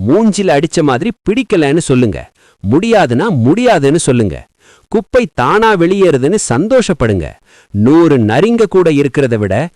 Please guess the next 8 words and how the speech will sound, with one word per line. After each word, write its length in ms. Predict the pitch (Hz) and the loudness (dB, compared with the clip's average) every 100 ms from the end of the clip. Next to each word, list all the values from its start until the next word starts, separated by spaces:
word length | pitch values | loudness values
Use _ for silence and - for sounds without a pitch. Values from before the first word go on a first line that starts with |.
| _ - | _ -12
ஒரு 300 | 87 110 107 | -2 0 0
சிங்கம் 540 | - 120 147 170 165 151 | -2 0 0 2 0 0
கூட 240 | 151 143 | 0 2
இருக்கிறது 480 | 131 131 123 120 175 | 2 0 0 0 0
மேலானது. 840 | 110 107 156 160 135 107 73 52 _ _ _ _ - | 0 0 0 2 0 0 -4 -14 _ _ _ _ -6
பகுதி 420 | 98 127 139 101 | -2 0 0 0
ஐந்து, 400 | 107 147 107 78 - _ _ _ - - | 0 0 0 -4 -12 _ _ _ -4 -2
தனிமையின் 560 | 196 226 196 151 143 | 0 2 2 4 2